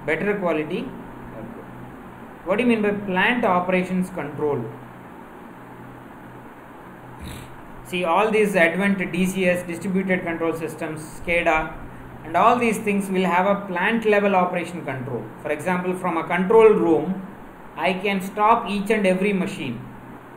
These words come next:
If I am an administrator, I'll have the rights to stop any part of the process,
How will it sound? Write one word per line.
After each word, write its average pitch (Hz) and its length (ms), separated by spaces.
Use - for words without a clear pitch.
If 151 140
I 165 80
am 160 100
an 156 80
administrator, 185 920
I'll 165 200
have 202 260
the 202 80
rights 180 400
to 247 260
stop 220 500
any 226 260
part 202 320
of 196 140
the 190 80
process, 185 640